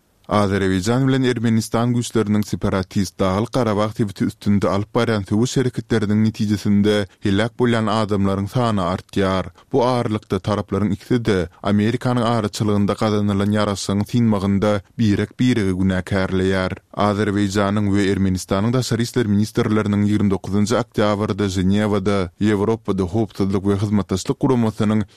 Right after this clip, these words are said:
Minsk toporunyň egindeş başlyklary bilen maslahat geçirmeklerine garaşylýar.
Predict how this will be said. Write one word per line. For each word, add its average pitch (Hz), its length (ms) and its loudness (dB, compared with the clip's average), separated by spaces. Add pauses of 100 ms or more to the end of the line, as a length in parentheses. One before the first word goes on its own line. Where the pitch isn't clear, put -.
(100)
Minsk 117 400 2
toporunyň 107 460 0
egindeş 101 520 0
başlyklary 101 600 -2
bilen 113 200 2
maslahat 107 480 -2
geçirmeklerine 120 720 0
garaşylýar. 92 800 0